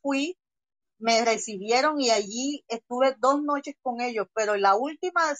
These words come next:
noche, que se suponía que era la última noche, ahí mismo en la misma iglesia, salió palabra para otras dos iglesias más.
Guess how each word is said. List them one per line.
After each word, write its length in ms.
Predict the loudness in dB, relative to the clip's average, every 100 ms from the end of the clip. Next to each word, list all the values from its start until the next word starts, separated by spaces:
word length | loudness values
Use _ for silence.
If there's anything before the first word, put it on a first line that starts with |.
| -8 -8
noche, 380 | 0 0 0
que 120 | -4 -6
se 140 | -6
suponía 520 | -12 -4 -4 0 2
que 80 | 4
era 140 | 4
la 80 | 4
última 360 | 2 -2 -2 0
noche, 240 | -2 0
ahí 160 | 0 0
mismo 260 | -6 -6
en 80 | -4
la 80 | -4
misma 260 | -4 -6 -4
iglesia, 440 | -2 -2 -2 -10 -10 _ _ _ _
salió 560 | 2 2 0 0 -2 -2 _
palabra 760 | 2 4 4 4 4 4 0 2
para 400 | 2 4 2 0
otras 420 | -2 -2 0 0 0
dos 160 | -4 -4
iglesias 520 | -4 -6 -4 -4 -4
más. 360 | -4 -4 -6